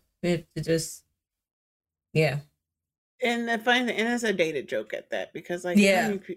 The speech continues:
Speaker 2: like, realistically, unless millennials on up will know what, like, G I Jane, but I really feel like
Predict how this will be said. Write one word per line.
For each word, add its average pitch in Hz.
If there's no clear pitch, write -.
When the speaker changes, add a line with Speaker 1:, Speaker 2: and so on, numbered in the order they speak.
Speaker 2:
like, 175
realistically, 233
unless 220
millennials 269
on 208
up 190
will 226
know 240
what, 233
like, 214
G 214
I 208
Jane, 220
but 208
I 196
really 202
feel 170
like 151